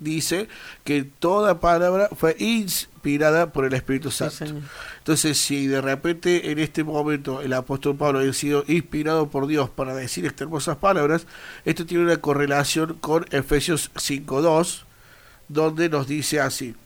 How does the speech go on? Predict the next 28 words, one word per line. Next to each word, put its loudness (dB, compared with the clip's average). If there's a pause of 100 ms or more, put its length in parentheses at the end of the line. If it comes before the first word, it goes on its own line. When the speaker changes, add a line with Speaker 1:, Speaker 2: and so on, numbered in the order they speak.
(380)
Speaker 1:
leo 4
desde 2
el, -4
desde 0
el -2
uno, 0
ya -6
que -10
estamos. -8 (760)
Una 0
de 2
las 2
cosas -2
que 0
hablamos 2
recién, 2 (380)
"Sed 4
pues 2
imitadores 2
de 0
Dios 2 (140)
como 0
hijos -2
amados, -6 (600)
y 4
andad 6
en 4
amor 6